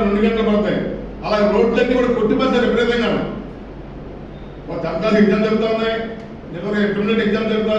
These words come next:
జరిగింది. అలా రావాలంటే all of a sudden వచ్చేటప్పటికే పిల్లలు ఏమైపోతారో అర్థం కావట్లా. ఐదు నిమిషాలు కూడా లేట్ అయితే రానోరు, వాళ్ళ ఎగ్జామ్ కో-, కోల్పోతే కనీసం రోడ్డు వేసినప్పుడు వాళ్ళకి సరైన మార్గం చూపించి, ఆల్టర్నేటివ్ చూపించి వెళ్ళాలి కదా.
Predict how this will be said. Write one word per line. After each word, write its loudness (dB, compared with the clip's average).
జరిగింది. 2
అలా -2
రావాలంటే 2
all 0
of 2
a 0
sudden 0
వచ్చేటప్పటికే 2
పిల్లలు 2
ఏమైపోతారో 0
అర్థం 0
కావట్లా. 0
ఐదు -4
నిమిషాలు 0
కూడా 2
లేట్ 2
అయితే 2
రానోరు, 4
వాళ్ళ 2
ఎగ్జామ్ 0
కో-, 0
కోల్పోతే 2
కనీసం 4
రోడ్డు 2
వేసినప్పుడు 4
వాళ్ళకి -4
సరైన 0
మార్గం 0
చూపించి, 4
ఆల్టర్నేటివ్ 0
చూపించి 2
వెళ్ళాలి 2
కదా. 2